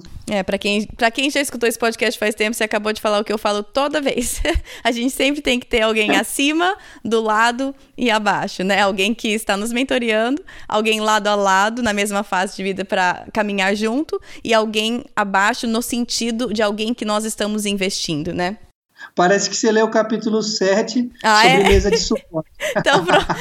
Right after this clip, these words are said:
Speaker 1: eu tô falando que tá muito alinhado e eu fico muito feliz.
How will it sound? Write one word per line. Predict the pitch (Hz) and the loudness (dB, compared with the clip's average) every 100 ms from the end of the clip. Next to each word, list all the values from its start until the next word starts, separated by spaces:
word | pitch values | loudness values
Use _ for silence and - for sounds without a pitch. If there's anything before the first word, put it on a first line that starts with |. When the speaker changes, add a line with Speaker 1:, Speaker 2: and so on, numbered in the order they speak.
| 415 - | -2 2
Speaker 1:
eu | 294 | 2
tô | 277 320 | 2 2
falando | 285 269 277 285 | 2 2 2 0
que | - 277 233 220 208 | 2 2 4 4 2
tá | 294 | 2
muito | 254 254 349 392 | 2 2 2 2
alinhado | 285 269 220 214 | 2 2 0 0
e | |
eu | 240 | -2
fico | 262 277 | -4 -2
muito | 254 277 330 | 0 0 -2
feliz. | - 220 226 | -2 -2 -2